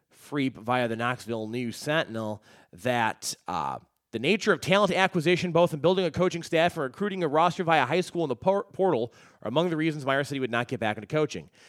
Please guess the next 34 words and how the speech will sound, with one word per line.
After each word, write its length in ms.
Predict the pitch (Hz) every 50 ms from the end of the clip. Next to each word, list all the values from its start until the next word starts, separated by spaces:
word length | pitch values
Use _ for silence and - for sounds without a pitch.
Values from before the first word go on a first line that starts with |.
| - - _
It 80 | - 160
has 140 | 160 131 143
never 200 | 175 220 233 233
been 120 | 240 220
harder. 420 | 180 151 196 208 196 165 135 127
I'm 140 | 127 123 117
telling 260 | - 170 175 190 190
you 100 | 185 180
right 220 | 180 180 180 175 170
now, 220 | 160 147 143 151
every 160 | 156 156 185
coach, 280 | 160 - 165 165 165 -
every 200 | 160 147 165 156
player 240 | - 160 165 160 156
has 200 | 160 156 151 143
an 60 | 147
agent. 380 | 151 147 147 131 95 - - -
Think 160 | 160 170 160
about 220 | 165 156 143 117
that. 200 | 143 131 104 85
Remember 260 | 87 113 147 170 185
those 220 | 185 185 190 185 143
days? 320 | 185 185 190 196 196 147
Maybe 240 | 139 156 165 165 160
a 60 | 139
coordinator 560 | - - 131 143 160 165 156 175 175 170 175
every 120 | 165 165 170
once 240 | 160 170 170 165 -
in 60 | 151
a 40 | 160
while 160 | 156 160 156
had 200 | 151 156 156 143
an 80 | 156
agent. 280 | 160 160 151 160 160